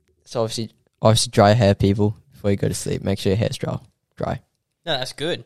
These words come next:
Speaker 1: Yeah.
Speaker 2: You want, you want a cold head.
Speaker 1: It, what?
Speaker 2: Yeah.
Speaker 1: You want your hair to be wet when you sleep?
Speaker 2: I, well, I don't know. That's not, that's not one of the techniques I'm promoting, but
Speaker 1: Oh, yeah. So, so, okay, so let's just say, t-, let's just say hypothetically.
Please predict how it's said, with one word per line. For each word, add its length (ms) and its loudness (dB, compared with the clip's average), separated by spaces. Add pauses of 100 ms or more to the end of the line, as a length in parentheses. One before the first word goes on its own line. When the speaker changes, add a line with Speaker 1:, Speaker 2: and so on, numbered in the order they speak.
(120)
Speaker 1:
Yeah. 220 6 (1200)
Speaker 2:
You 100 -8
want, 300 0 (140)
you 80 -12
want 140 -4
a 40 -8
cold 280 -8
head. 220 -12 (1120)
Speaker 1:
It, 280 6
what? 400 -2 (200)
Speaker 2:
Yeah. 220 -12 (220)
Speaker 1:
You 180 0
want 180 2
your 100 6
hair 180 6
to 60 6
be 120 2
wet 280 4
when 140 0
you 80 0
sleep? 380 0 (240)
Speaker 2:
I, 100 0
well, 340 2 (200)
I 80 -8
don't 140 -6
know. 160 -6
That's 220 -8
not, 200 -8 (280)
that's 200 -4
not 80 -2
one 100 -2
of 40 -4
the 80 -4
techniques 460 -8
I'm 80 -10
promoting, 460 -12
but 240 -10 (440)
Speaker 1:
Oh, 160 8
yeah. 260 8
So, 220 4
so, 280 -4
okay, 220 4
so 200 4
let's 180 2
just 120 2
say, 200 4
t-, 140 -10 (200)
let's 180 -2
just 140 -2
say 120 2
hypothetically. 760 -2